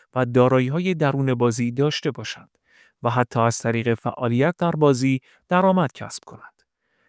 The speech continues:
نینتندو با دارا بودن دنیایی غنی از شخصیت‌ها و آیتم‌های نوستالژیک در صورت ورود به این فضا می‌تواند فرصت‌های منحصر به فردی خلق کند. یکی از مسیرهای محتمل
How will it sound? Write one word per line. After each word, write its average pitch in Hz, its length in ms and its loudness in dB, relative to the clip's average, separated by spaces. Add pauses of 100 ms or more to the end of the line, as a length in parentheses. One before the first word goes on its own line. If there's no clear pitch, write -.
(160)
نینتندو 185 580 4
با 151 140 4
دارا 120 320 4
بودن 120 280 2
دنیایی 117 640 2 (100)
غنی 151 280 0
از 175 120 -6
شخصیت‌ها 151 720 -4
و 135 60 0
آیتم‌های 127 640 0
نوستالژیک 123 760 -2 (380)
در 190 140 2
صورت 185 400 -2
ورود 123 420 2
به 123 80 0
این 117 120 0
فضا 127 500 0 (320)
می‌تواند 151 600 0
فرصت‌های 123 680 -2
منحصر 120 540 2
به 120 100 0
فردی 170 420 -2
خلق 147 340 -6
کند. - 260 -20 (1200)
یکی 143 300 0
از 123 200 2
مسیرهای 131 580 0
محتمل 147 640 0